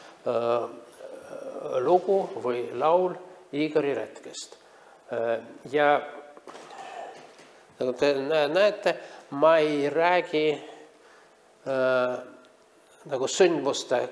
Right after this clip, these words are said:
kronoloogilises järjekorras, ma räägin tekstide kronoloogilises järjekorras. Nii, ja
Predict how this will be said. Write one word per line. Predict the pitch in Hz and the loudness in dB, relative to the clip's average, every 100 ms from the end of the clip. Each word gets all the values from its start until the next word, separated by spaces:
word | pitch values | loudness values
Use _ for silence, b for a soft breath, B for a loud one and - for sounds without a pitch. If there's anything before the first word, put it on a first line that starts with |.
| - | 2
kronoloogilises | 135 135 131 139 131 - 117 104 117 | 4 6 4 4 4 0 -6 -6 -4
järjekorras, | 117 104 107 113 110 | -2 -4 -6 -8 -6
ma | 131 | -2
räägin | 139 147 135 | 2 2 2
tekstide | - - - - 110 | 2 0 -4 -14 -10
kronoloogilises | - 104 104 98 90 90 - - | -8 -4 -4 -4 -8 -14 -16 -12
järjekorras. | 117 104 - - - - - - - - - - - - - - - - - - - - _ _ - _ _ _ _ _ _ _ _ _ _ B B - | -12 -12 -16 -20 -20 -20 -20 -20 -20 -20 -20 -20 -20 -20 -20 -20 -20 -20 -20 -20 -20 -20 _ _ -20 _ _ _ _ _ _ _ _ _ _ B B 0
Nii, | 139 120 104 139 | 2 2 2 4
ja | 147 147 | 4 4